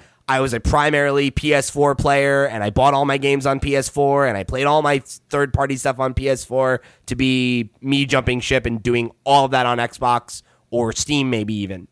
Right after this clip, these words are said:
Um, because that's what PlayStation does that's valuable, is those games.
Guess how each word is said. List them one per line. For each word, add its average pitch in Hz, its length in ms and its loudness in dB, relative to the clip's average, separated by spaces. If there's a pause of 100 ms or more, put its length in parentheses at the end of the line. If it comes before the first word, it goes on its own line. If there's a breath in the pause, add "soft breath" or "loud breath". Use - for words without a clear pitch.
(460)
Um, 113 380 0
because 113 640 0 (360)
that's 127 500 -2
what 127 360 0
PlayStation 127 680 -2
does 135 540 0 (100)
that's 135 220 -2
valuable, 85 560 -4 (240)
is 127 160 -4
those 120 280 2
games. 90 360 -6